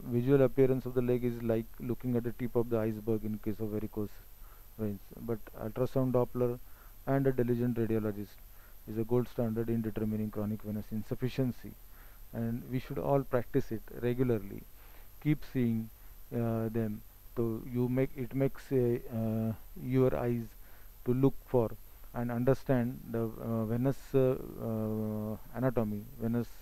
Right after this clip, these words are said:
pathology. Sometimes there are variations, and once your, uh, techniques are set, then it is not a, a difficult ball game altogether. So, uh, we end our, uh,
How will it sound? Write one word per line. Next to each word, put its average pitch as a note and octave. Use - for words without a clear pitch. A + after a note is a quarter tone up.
pathology. A2+
Sometimes C3
there A#2+
are A#2
variations, C3
and B2+
once C#3+
your, D3
uh, B2
techniques C#3
are C3
set, G#2
then B2+
it A#2
is A#2
not A#2
a, A2+
a A2+
difficult A2+
ball G#2+
game G#2
altogether. -
So, B2
uh, A#2
we C#3
end D3
our, C3+
uh, B2